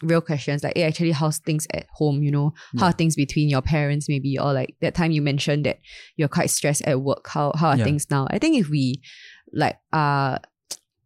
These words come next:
Speaker 1: brave enough to ask the real things and not just talk about superficial day-to-day things, then perhaps that also creates an environment where people feel safe
Speaker 2: Yeah.
Speaker 1: enough to eventually bring up something when they have to.
Speaker 2: Yeah.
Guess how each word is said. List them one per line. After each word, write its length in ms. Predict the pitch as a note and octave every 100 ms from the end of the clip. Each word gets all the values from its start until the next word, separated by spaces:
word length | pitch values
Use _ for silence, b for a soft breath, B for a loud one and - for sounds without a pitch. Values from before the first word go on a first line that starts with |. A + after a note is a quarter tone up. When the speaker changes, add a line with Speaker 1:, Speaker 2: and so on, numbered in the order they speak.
| _
Speaker 1:
brave 400 | E3 E3+ E3 F#3
enough 420 | F3+ E3 E3+ C#4 -
to 300 | F3 D3+ -
ask 340 | D#3 D#3 - -
the 120 | D3+
real 280 | C#3+ C#3+ E3
things 400 | F3+ G#3 E4 -
and 160 | D3+
not 160 | D#3 D3
just 180 | D#3+ -
talk 200 | E3 -
about 240 | C3+ -
superficial 680 | - D3+ D#3 - C#3+ D#3 D3
day-to-day 520 | C#3+ C#3+ D3 C3+ C#3 -
things, 320 | C#3 C#3 - B B -
then 240 | F3+ F#3
perhaps 340 | F#3 D#3 E3+ D#3+
that 140 | E3
also 220 | D3 E3+
creates 340 | D#3+ D3+ - -
an 100 | C3+
environment 480 | C3+ C3 C#3 C#3+
where 100 | B2+
people 280 | - C#3+ C#3
feel 160 | - C#3
safe 360 | - - C3+ B2+
Speaker 2:
Yeah. 100 | A2+
Speaker 1:
enough 340 | C3+ C3 -
to 300 | - C3+ C3 B B -
eventually 360 | E3 E3 G3
bring 120 | E3+
up 140 | E3 -
something 240 | C#3+ C#3
when 120 | C3+ A#2+
they 80 |
have 240 | A#2+ A2+ -
to. 220 | A2 A#2+ -
Speaker 2:
Yeah. 220 | A#2+ G2+